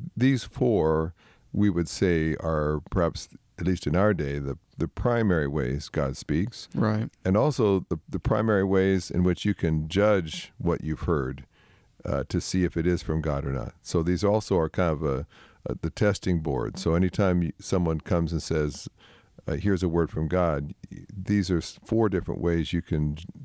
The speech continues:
Speaker 1: measure that to make sure that they stand sort of the test of authenticity about being from God.
Speaker 2: Right. And so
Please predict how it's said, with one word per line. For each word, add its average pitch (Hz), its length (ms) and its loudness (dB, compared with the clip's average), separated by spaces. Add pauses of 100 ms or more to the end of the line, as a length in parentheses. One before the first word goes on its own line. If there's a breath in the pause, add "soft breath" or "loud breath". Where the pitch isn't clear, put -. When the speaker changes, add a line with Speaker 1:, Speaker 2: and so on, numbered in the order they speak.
(120)
Speaker 1:
measure 98 460 2
that 67 300 -4
to 82 80 -2
make 78 180 0
sure 82 240 0
that 71 240 -4 (480 loud breath)
they 87 420 2
stand 90 600 0
sort - 260 -2
of 80 80 -2
the 76 80 -6
test 85 540 -2
of 69 200 -4
authenticity 76 840 -2
about 67 300 -4
being 76 180 -2
from 67 220 -4
God. 71 400 -4 (760 loud breath)
Speaker 2:
Right. 127 520 0
And 117 180 0
so 113 680 2